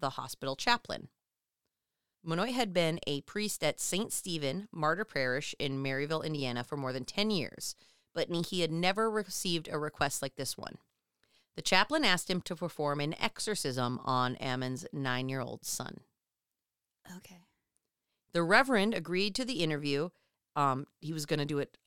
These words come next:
Speaker 1: Sunday, that next Sunday after Mass.
Speaker 2: Mm-hmm.
Speaker 1: The first step, he said, was ruling out natural causes for what Ammons and her family were experiencing. He visited Ammons and Campbell in the Carolina Street home on April twenty-second of twenty twelve.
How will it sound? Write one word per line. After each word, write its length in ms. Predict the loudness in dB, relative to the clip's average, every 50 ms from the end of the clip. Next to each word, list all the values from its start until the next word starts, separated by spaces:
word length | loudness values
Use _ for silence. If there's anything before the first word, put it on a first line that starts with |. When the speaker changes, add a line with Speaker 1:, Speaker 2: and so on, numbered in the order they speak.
| _ _ -6
Speaker 1:
Sunday, 600 | -4 0 2 2 2 4 4 4 4 2 2 -2 -4
that 160 | -4 -4 0 0
next 220 | -2 -2 -2 -2
Sunday 280 | -2 0 0 2 2 2
after 280 | 2 0 0 -2 -2
Mass. 520 | -2 -2 -4 -6 -10 -8 -8 -8 -8 -8 -6 -6
Speaker 2:
Mm-hmm. 220 | -6 -4 -4 -6 -6 -8 _ _ _ _ _ _ _ _ _ _ _ _ _ _ _ _ _ _ _ _ _ _ _ _ _ _
Speaker 1:
The 100 | -6 0
first 280 | 4 4 4 6 4
step, 260 | 2 2 2 2 2 0
he 80 | -2
said, 240 | 0 2 2 2 2
was 160 | 0 -2 -2
ruling 340 | -2 0 2 2 4 4 4
out 140 | 2 2 0
natural 580 | 0 2 4 4 2 2 0 -4 -2 -2 -2
causes 520 | 0 2 2 2 2 2 0 -4 -6 -6 -6
for 180 | -6 -6 -4
what 220 | -2 0 0 0 0
Ammons 340 | 0 0 0 -2 -4 -4 -4
and 100 | -4 -6
her 80 | -6 -6
family 340 | -6 -6 -4 -4 -4 -4
were 160 | -6 -6 -6 -6
experiencing. 720 | -6 -8 -8 -6 -8 -8 -8 -8 -8 -8 -8 -10 -12 -14 -16 _ _ _ _ _ _ _ _ _ _ _ _ _
He 160 | _ -2 0 2
visited 400 | 2 2 2 2 2 2 2 2
Ammons 340 | 4 4 4 4 2 0 0
and 80 | -2 -2
Campbell 400 | 0 0 0 0 0 0 -2 0
in 180 | 0 0 0
the 140 | 0 -2 -4 -4
Carolina 420 | -2 0 2 2 2 2 0 0
Street 240 | -2 -2 -4 -4 -2
home 320 | 0 0 0 0 0 0
on 200 | 0 0 0 -2 -4
April 240 | -6 -6 -6 -6
twenty-second 600 | -6 -4 -6 -4 -4 -2 -2 -2 -2 -2 -4 -6
of 120 | -6 -8 -12
twenty 240 | -10 -8 -6 -6 -6
twelve. 440 | -2 0 0 2 0 0 -4 -8